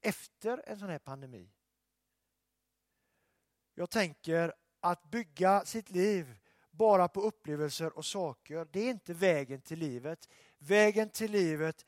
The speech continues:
är mycket, mycket, mycket djupare. Mycket, mycket djupare. Jag tänker att det finns ett behov att fylla i våra liv.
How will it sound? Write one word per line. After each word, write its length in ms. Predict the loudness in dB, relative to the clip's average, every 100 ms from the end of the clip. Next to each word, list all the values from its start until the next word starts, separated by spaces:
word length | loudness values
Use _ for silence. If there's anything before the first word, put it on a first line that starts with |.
| _ -10
är 180 | -8
mycket, 680 | -6 -6 -6 _ _ -10 -10
mycket, 440 | -10 -14 _ -18
mycket 300 | -18 -18 -20
djupare. 540 | -20 -20 -16 -14 -14 -16 _ _ _ _ _ _ _ _ _ _ _ _
Mycket, 520 | -14 -12 -12 _ -20 -20
mycket 300 | -20 -20 -20
djupare. 480 | -20 -18 -18 -18 _ _ _ _ _ _ _ _ _ _ -20 -20 _
Jag 120 | -10
tänker 240 | -6 -4 -4
att 80 |
det 80 | -4
finns 180 | -8 -10
ett 200 | -12 _
behov 760 | -12 -10 -14 -12 -12 -12 -18 _ _ _ _ _
att 120 | -16
fylla 580 | -10 -8 -8 -8 -8 -8 -14 _ _
i 140 | -10 -8
våra 240 | -6 -6
liv. 300 | -8 -12